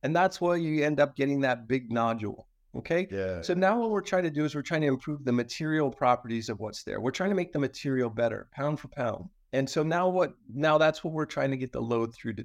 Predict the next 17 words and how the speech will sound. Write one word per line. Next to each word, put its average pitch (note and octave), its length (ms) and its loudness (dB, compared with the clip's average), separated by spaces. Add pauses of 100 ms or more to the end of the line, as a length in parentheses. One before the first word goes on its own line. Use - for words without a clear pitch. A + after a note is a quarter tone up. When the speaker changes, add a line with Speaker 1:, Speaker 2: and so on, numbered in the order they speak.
Speaker 1:
to A2+ 140 -8
do. G#2+ 200 -10 (680)
Okay, F3+ 260 4
and E3+ 140 2
so E3 180 2
really, E3 680 0 (1000)
when C#3+ 200 4
we F3 140 6
look F#3+ 280 0
at - 120 -4
the D#3+ 80 0
material, C3+ 840 -2 (540)
we D#3+ 120 2
wanna G3 220 6
make F#3+ 220 0
the E3 60 -2
material D3+ 800 -2